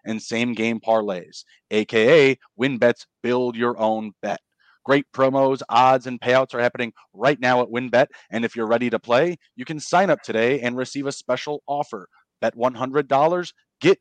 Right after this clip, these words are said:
one hundred dollars. Limited to state availability. And of course, if you hit the biggest long shot parlay of the week,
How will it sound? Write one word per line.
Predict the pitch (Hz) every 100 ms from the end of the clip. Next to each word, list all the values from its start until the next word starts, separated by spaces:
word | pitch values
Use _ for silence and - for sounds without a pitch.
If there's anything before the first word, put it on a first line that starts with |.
| _
one | 107 120
hundred | 107 107 101 90
dollars. | 110 92 90 - - _ -
Limited | 139 165 156
to | 139
state | - 139
availability. | 117 120 113 104 95 92 _ _ _
And | 117
of | 127
course, | - 165 143 - _ -
if | -
you | 117
hit | 131
the |
biggest | 117 139 160 117
long | 117 131 143
shot | - 131 127
parlay | - 127 127 120 123 117
of | 110
the |
week, | 110 135